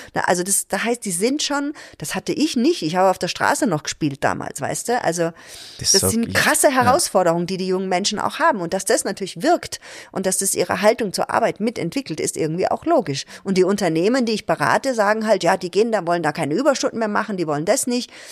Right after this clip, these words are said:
Speaker 1: Und klar, man muss auch Grenzen setzen, aber da, äh, empfehle ich eben auch so diese coachende Führungskraft, die halt mehr auf die Beziehungsebene eingeht und auch klare Grenzen setzt, aber trotzdem versucht, den anderen Menschen zu entwickeln,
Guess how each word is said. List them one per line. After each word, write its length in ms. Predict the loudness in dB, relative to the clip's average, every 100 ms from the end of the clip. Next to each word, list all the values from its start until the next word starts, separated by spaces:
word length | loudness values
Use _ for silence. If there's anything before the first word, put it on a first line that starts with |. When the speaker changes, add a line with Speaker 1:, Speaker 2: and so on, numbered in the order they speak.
| -18 -12
Speaker 1:
Und 100 | -6
klar, 280 | 0 2 2 -4 -8
man 160 | -2 0
muss 160 | 2
auch 220 | 0 0 2
Grenzen 380 | 2 4 2
setzen, 360 | 2 0 0 -4
aber 280 | 0 2 2
da, 220 | 2 0 -2
äh, 320 | -6 -6 -4
empfehle 320 | -4 0 0
ich 80 | 0
eben 200 | -2 -2
auch 340 | 2 4 2 -4 -20 -10
so 100 | -2 -2 -2
diese 320 | -6 0 0
coachende 540 | 2 2 2 0 0
Führungskraft, 680 | 0 0 0 -2 -2 -2 0
die 100 | -2
halt 180 | 0 0
mehr 240 | 0 2 2
auf 120 | 0
die 100 | -8
Beziehungsebene 840 | -6 -2 0 0 2 0 2 0
eingeht 360 | 0 0 0 0
und 120 | 0
auch 160 | -2
klare 280 | 2 4 4
Grenzen 420 | 2 4 4 2
setzt, 340 | 2 2 2 0
aber 180 | 0 0
trotzdem 400 | -2 0 0 2
versucht, 400 | 2 0 0 0
den 120 | 0
anderen 300 | 0 2 2
Menschen 300 | 2 0 -2
zu 120 | 0
entwickeln, 540 | 2 2 0 0 -6